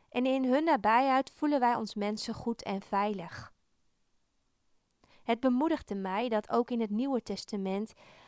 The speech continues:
allerlei vriendschapssituaties worden beschreven. Zoals toen Jezus zich terugtrok in de kleine kring van zijn naaste vrienden. Of toen hij in het huis van Martha en Maria voor een gastmaal was uitgenodigd.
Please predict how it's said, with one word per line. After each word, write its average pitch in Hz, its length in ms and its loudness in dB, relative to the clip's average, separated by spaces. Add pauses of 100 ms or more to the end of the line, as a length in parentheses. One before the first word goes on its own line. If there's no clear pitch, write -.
(320)
allerlei 214 760 4
vriendschapssituaties 202 1400 -6
worden 180 240 -8
beschreven. - 720 -12 (580)
Zoals 262 520 4
toen 226 260 -2
Jezus 214 440 0
zich 214 200 -4
terugtrok 226 640 -2 (420)
in 240 140 2
de 233 80 4
kleine 220 420 2
kring 214 400 -4
van 202 160 -6
zijn 190 220 -4
naaste 202 400 -4
vrienden. 226 540 -6 (1080)
Of - 220 0
toen 302 240 -2
hij 269 320 2
in 262 100 -2
het 202 140 -4
huis 247 400 4
van 196 200 0
Martha 208 360 -2
en 196 180 -6
Maria 220 520 -4 (320)
voor 247 200 2
een 240 100 2
gastmaal 233 640 2
was 214 220 -2
uitgenodigd. 180 1120 -2